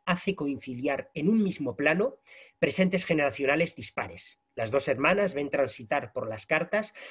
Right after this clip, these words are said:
las edades de su madre y Alejandro, así como su propia infancia y juventud. Así pues,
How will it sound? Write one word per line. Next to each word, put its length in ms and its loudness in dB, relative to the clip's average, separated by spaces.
las 180 0
edades 320 4
de 80 4
su 180 2
madre 440 4
y 120 -2
Alejandro, 640 0
así 200 -4
como 200 2
su 180 -6
propia 280 2
infancia 800 0
y 80 -12
juventud. 500 -10
Así 220 -4
pues, 380 6